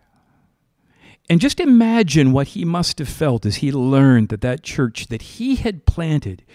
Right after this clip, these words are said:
was so very sick because the overseers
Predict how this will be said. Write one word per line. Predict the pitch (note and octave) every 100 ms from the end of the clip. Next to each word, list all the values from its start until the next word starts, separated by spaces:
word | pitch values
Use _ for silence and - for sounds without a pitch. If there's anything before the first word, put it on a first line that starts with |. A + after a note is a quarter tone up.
| - - -
was | - C#3+
so | - - E3+ E3 -
very | C#3+ C#3 C3+ F#3 G#3 A3 A3
sick | - - - E3+ - - _ - _ C3 A#2
because | F3 F#3+ - - - C#4+ D#4 G3+ A#2 A#2+ B2+ D3 - - _ _ _ _ _ _ -
the | B2+ C3+ _
overseers | E3 F#3 F#3+ F3+ - F#3+ F3+ D#3+